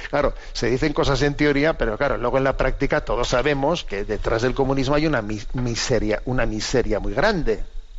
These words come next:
¿eh? Una miseria muy grande. Pues porque el hecho de haber anulado,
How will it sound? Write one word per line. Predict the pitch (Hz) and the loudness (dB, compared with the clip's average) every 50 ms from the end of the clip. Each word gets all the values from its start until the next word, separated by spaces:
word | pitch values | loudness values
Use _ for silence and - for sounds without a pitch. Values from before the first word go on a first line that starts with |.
| - - | -6 -2
¿eh? | - 175 - - - - - - - - - - - - | 0 0 0 0 -2 -4 -4 -8 -8 -12 -12 -12 -10 -6
Una | 127 113 107 | -4 -4 -2
miseria | 110 107 104 - 127 113 110 107 | -2 -2 -2 0 0 0 0 0
muy | 101 107 104 | -2 -2 -2
grande. | 104 117 110 101 95 85 87 92 - - - - - - - - - - - - - - - - - - | -2 -2 -2 -2 -4 -6 -8 -10 -10 -12 -12 -12 -12 -12 -12 -14 -14 -14 -12 -8 -8 -8 -8 -8 -6 -4
Pues | - 117 - | -4 -2 0
porque | - - - - 117 110 107 - - - | 0 0 2 2 2 2 0 -2 -6 -6
el | - 110 107 | -4 -2 0
hecho | 127 127 - 139 135 | 0 2 2 2 4
de | 131 | 4
haber | 123 131 127 | 4 2 2
anulado, | 131 127 131 131 127 135 143 131 110 110 95 | 2 2 2 2 2 2 2 0 0 -2 -4